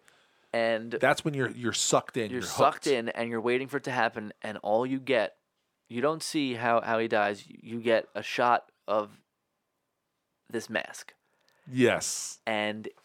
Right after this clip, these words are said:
Speaker 1: it looks
Speaker 2: That's the one I texted you, right?
Speaker 1: No.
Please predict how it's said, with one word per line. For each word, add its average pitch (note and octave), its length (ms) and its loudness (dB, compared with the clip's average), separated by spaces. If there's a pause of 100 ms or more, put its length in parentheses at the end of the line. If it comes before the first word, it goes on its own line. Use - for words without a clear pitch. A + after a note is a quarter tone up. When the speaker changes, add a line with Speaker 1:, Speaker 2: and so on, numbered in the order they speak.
(680)
Speaker 1:
it B2 200 -2
looks A#2 760 -4 (200)
Speaker 2:
That's A#3+ 220 2
the D4+ 100 -2
one C#4 160 -2
I A3+ 80 -4
texted - 440 -12
you, F#2+ 80 -10
right? B2 340 -8 (600)
Speaker 1:
No. B2 520 -2